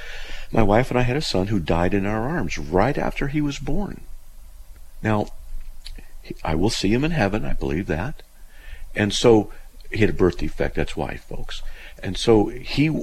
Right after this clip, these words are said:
he, uh, had this death that occurred to him. Well, you don't die if sin is not upon you. You can't die because there is no sin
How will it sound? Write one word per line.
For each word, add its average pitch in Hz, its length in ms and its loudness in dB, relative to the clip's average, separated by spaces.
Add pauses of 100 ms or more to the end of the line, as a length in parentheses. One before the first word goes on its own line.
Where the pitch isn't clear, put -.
he, 117 300 4
uh, 80 340 -4 (180)
had 90 200 -2
this 156 160 2
death 120 340 4
that 110 140 2
occurred - 380 0
to - 80 0
him. - 300 -4 (640)
Well, 117 120 2
you 123 100 4
don't 135 400 2
die 110 580 2 (160)
if - 480 2 (180)
sin 113 800 0
is 113 160 0
not 113 180 2
upon 147 440 2
you. - 240 -2 (420)
You 92 100 -2
can't 110 460 -2
die 101 400 2 (340)
because 117 360 -4
there 107 120 0
is 113 160 2
no 110 140 2
sin 127 500 0